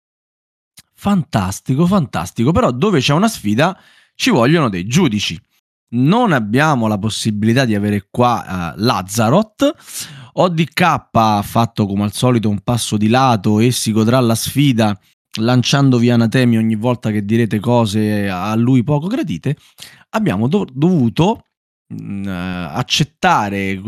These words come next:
tra, diciamo, ehm, i presenti in questa puntata un giudice d'eccezione.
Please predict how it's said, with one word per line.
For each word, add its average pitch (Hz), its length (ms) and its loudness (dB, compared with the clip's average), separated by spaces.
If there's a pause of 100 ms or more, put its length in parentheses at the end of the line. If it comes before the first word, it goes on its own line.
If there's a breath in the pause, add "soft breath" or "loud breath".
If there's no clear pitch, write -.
tra, 110 540 2 (580 loud breath)
diciamo, 117 580 2
ehm, 113 340 0
i 135 100 2
presenti 135 540 0
in 123 80 2
questa 185 340 0
puntata 139 760 0
un 196 240 4
giudice 117 520 0
d'eccezione. 92 1400 -2